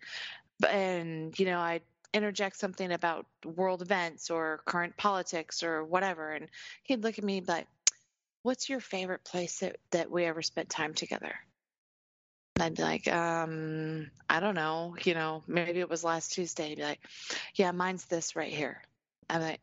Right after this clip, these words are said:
"Okay. Do you have an opinion on the current event that I just mentioned?" And, "I just love the way you look tonight." And I'd be like, "Come on, dude,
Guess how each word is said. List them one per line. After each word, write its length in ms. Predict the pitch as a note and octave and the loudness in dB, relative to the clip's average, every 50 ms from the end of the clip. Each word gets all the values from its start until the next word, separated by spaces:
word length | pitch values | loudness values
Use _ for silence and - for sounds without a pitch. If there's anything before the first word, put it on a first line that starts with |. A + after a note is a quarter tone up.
| _ _ - | _ _ 2
"Okay. 460 | G3 A3 G#3 - F3+ D#3 D#3 E3 _ - - - - - - - - _ _ | 2 2 0 -4 -4 -4 -4 -8 _ -16 -18 -16 -16 -16 -16 -18 -20 _ _
Do 100 | - G3+ | 4 4
you 120 | F#3 F3 | 4 4
have 120 | F3+ F3+ F3 | 2 0 0
an 80 | F3 | -2
opinion 440 | E3+ E3 - - F3+ F#3+ F#3+ F#3+ F3+ | -4 -4 -2 -2 0 0 0 2 2
on 380 | F3 E3+ E3 D#3+ D#3+ D#3 D#3+ D#3 _ _ _ _ _ _ _ _ | 2 2 2 -2 -2 -6 -10 -12 _ _ _ _ _ _ _ _
the 80 | - F3 | 2 2
current 320 | - - - F3+ F3+ F3 E3+ | 2 4 0 0 2 0 -2
event 340 | D#3+ F3 E3+ F3+ G3 F#3+ - | 0 0 0 0 0 0 -2
that 120 | G3+ F#3 | 0 0
I 100 | F#3 F#3 | 0 -2
just 220 | F3 F#3+ F#3 - - | -2 -2 -4 -2 0
mentioned?" 460 | F#3 F3+ F#3 - A#3 A#3 A#3 A3+ G#3+ | 0 0 0 0 0 0 -2 0 -2
And, 260 | F#3+ D#3+ D#3 D#3 D#3 _ - _ _ _ _ _ _ _ _ _ _ _ _ _ _ _ _ _ _ _ _ - | -2 -4 -4 -8 -10 _ -18 _ _ _ _ _ _ _ _ _ _ _ _ _ _ _ _ _ _ _ _ 0
"I 140 | - A3+ | 0 0
just 220 | G3+ G3 F3 - - | 2 0 -6 -4 -6
love 120 | F3 E3+ | -6 -4
the 120 | E3 F3 E3 | -4 -6 -4
way 200 | - - F2 F3 | -4 -4 -2 -2
you 100 | F3+ F3 | -2 -2
look 180 | F2 - - | -2 -2 -2
tonight." 460 | - - - F3 - - - - - _ _ _ _ _ _ _ _ _ _ _ _ - | -2 -4 -4 -2 -4 -4 -4 -6 -8 _ _ _ _ _ _ _ _ _ _ _ _ 4
And 100 | G3 G3 | 4 4
I'd 100 | G3+ G3 | 4 0
be 60 | F#3 | 0
like, 180 | F#3+ F#3 F#3 - _ _ | -2 -4 -4 -6 _ _
"Come 440 | - - - - G#3 C4 C#4+ B3 F#3 | 0 0 2 2 2 2 4 2 2
on, 340 | E3+ F3+ G#3 A#3 B3+ B3 G#3 | 4 4 4 2 2 0 -2
dude, 500 | - F3+ F3 E3 D#3+ D3+ D3 C#3+ - | 0 0 0 2 2 0 -2 -4 -6